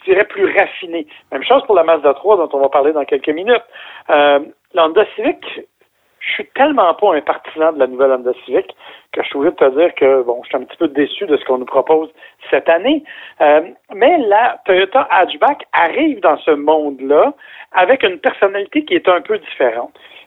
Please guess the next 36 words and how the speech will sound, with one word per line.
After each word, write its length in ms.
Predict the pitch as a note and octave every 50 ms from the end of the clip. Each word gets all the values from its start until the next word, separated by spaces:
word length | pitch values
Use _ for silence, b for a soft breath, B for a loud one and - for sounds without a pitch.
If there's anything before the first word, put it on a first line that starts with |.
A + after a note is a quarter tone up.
| B _ _
Elle 240 | - G3+ G#3 A#3 D#4+
est 120 | G#4 E4+ -
quand 240 | - F#3+ E3+ D3+ C#3+
même 420 | D#3 E3+ G3+ G3+ F3 C#3+ - C#4 - _ _ _ _ _
tout 200 | - - - A#3
à 60 | F3+ -
fait 240 | - G3 G3 E3 D3
raisonnable 800 | E3 F3+ E3+ D3 D#3 D3 C#3 C3+ C#3+ D#3+ E3+ E3 D3 C3+ B2 B B B B B _
en 140 | - C#3+ C#3+
termes 260 | - - E3+ D#3+ D3+
d'espace. 580 | C#3+ D3 B2+ - - - A2+ G#2+ G#2+ - - - - - - - - b b b b b b b -
Euh, 200 | A#2+ A#2 A#2 A#2 A2+ - -
ça 80 | D#3+
demeure 360 | D3 D3 D3+ D3+ E3 F3 D#3+ D3
une 120 | C#3 C#3
compacte, 560 | - D3 B2+ A#2+ - - B2 B2+ C3+ - - -
là, 280 | C3+ B2+ B2+ B2+ A#2+
euh, 440 | A2 G#2+ G#2 G#2 G#2 A2 A#2 A#2 A#2+
avec 280 | B2+ A#2+ B2 A#2+ - B2+
un, 120 | A2+ A2 B B B B B B -
un 100 | C#3 C3
petit 400 | - - E3+ - - - - -
espace 300 | C#3 - - D#3 D3+ D3
de 80 | C#3+ C#3
chargement, 500 | - D3 C3+ B2+ B2 B2+ A#2 A#2+ B2 C3+
avec 180 | C#3 C#3+ C#3 -
le, 140 | B2+ A#2+ A2+ B B B B _
le 140 | - C#3+ C#3
toit 240 | - - F3 E3+ D#3
arrière 380 | D3 C3 C#3 C#3 C#3+ D#3 D#3 -
qui 140 | - C#3 B2+
est 40 | B2
cu-, 240 | - - - - -
coupé 320 | - - - - F#3 F3
vers 160 | D#3 D3+ C3+ B2+
l'arrière, 600 | B2+ B2 A2 A#2 A2+ A2+ A#2+ C#3 D#3 F3+ F#3